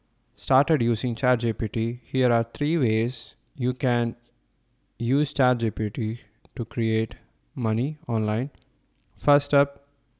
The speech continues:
you can do a freelance job. So this could be anything from writing, uh, an article, writing a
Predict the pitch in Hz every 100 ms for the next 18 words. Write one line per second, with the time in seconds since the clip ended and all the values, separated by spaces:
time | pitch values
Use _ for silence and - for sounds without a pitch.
0 | 135 117 120 110 127 127 - 117 - 120
1 | 117 113 113 - 107 123 - _ _ -
2 | 135 127 147 - 143 127 131 131 131 -
3 | _ - 131 135 113 104 - _ - -
4 | 117 113 110 - 117 113 113 135 139 135
5 | - - 113 110 - - _ _ _ _
6 | _ 117 107 110 - 165 175 170 _ _
7 | _ _ _ _ - 117 110 120 117 117
8 | 113 113 110 110